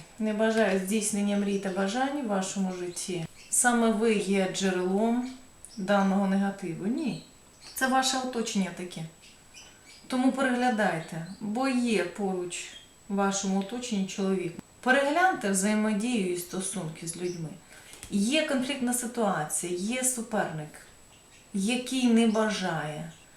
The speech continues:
Бажає принижувати, бажає маніпулювати, але не отримувати від вас інформації, що ви в чомусь реалізувалися або чогось досягли.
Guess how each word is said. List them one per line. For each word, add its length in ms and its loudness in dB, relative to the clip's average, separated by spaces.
Бажає 480 8
принижувати, 880 0
бажає 840 4
маніпулювати, 1000 0
але 760 4
не 720 4
отримувати 680 2
від 220 0
вас 520 4
інформації, 840 4
що 340 2
ви 320 2
в 120 -4
чомусь 460 2
реалізувалися 840 2
або 140 -2
чогось 320 -4
досягли. 360 -6